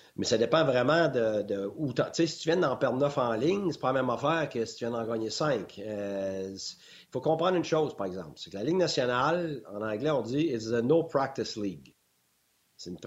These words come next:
c'est une, une ligue pas de pratique. Pourquoi ?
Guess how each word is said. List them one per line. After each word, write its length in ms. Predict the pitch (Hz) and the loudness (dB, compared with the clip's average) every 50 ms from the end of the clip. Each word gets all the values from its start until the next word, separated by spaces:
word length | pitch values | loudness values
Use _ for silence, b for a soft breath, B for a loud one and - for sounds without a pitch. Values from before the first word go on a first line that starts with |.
| - - | -14 -12
c'est 160 | - - 107 | -8 -6 -4
une, 340 | 98 98 98 95 104 107 107 107 | -4 -4 -4 0 0 -2 0 0
une 120 | 110 110 | 0 2
ligue 300 | 127 151 170 160 - - | 4 4 2 2 0 0
pas 120 | - 160 156 | 0 0 0
de 60 | 160 | 0
pratique. 800 | - - 123 113 104 - - 104 85 - - - - - _ _ _ _ _ _ _ | -2 -2 -2 -2 -2 -2 -4 -6 -6 -6 -12 -18 -18 -20 _ _ _ _ _ _ _
Pourquoi ? 600 | - - - - 143 151 156 196 220 208 160 | -14 -14 -4 2 4 4 4 4 2 0 -4